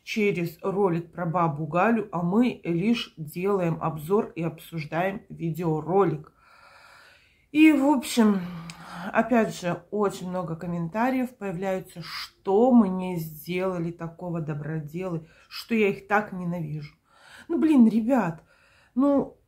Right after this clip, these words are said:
с чего вы взяли, что я их ненавижу? Ну,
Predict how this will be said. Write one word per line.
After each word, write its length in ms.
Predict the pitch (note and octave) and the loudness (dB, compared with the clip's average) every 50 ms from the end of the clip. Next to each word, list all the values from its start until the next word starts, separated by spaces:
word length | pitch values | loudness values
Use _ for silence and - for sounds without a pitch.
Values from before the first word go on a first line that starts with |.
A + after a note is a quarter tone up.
| _ _ _ _ | _ _ _ _
с 60 | - | -10
чего 600 | - - - - - C4+ D4+ C4+ A#3+ D#4 E4+ F4+ E4+ | -6 -4 -2 2 6 6 8 8 8 6 6 6 6
вы 200 | A#3+ B3+ C4+ A#3 | 4 4 4 4
взяли, 640 | G3 G3 E3+ E3+ F#3+ A#3 A#3+ C4+ D4+ D4+ A3+ G3 | 2 0 -4 0 2 4 4 4 2 0 -2 -2
что 300 | E3 - - - - G3+ | -4 -6 -8 -6 -4 -2
я 460 | G#3 F3+ D3 F#3 G3+ A3+ B3+ - - _ _ | -2 -2 -2 -2 -2 -2 -2 -4 -6 _ _
их 400 | - G3 F#3+ G#3 A3 - - _ _ - | -8 -4 -2 -2 -2 -4 -6 _ _ -10
ненавижу? 960 | F3 F3+ F3 E3+ E3 E3 E3 E3 E3 D#3+ D#3 D#3+ D#3+ D#3+ E3 D#3 D3+ D3+ | -6 -4 -2 0 2 2 2 0 0 -2 -2 -2 -2 -2 -4 -4 -6 -8
Ну, 360 | D3+ D#3 D#3+ E3 E3 E3 D#3+ | -6 -4 -2 -2 -2 -4 -4